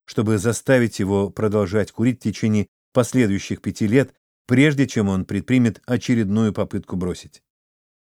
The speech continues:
Однако сокращение курения помогает увидеть полную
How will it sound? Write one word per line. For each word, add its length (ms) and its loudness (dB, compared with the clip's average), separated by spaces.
Однако 400 2
сокращение 720 2
курения 400 2
помогает 640 0
увидеть 680 -2
полную 600 0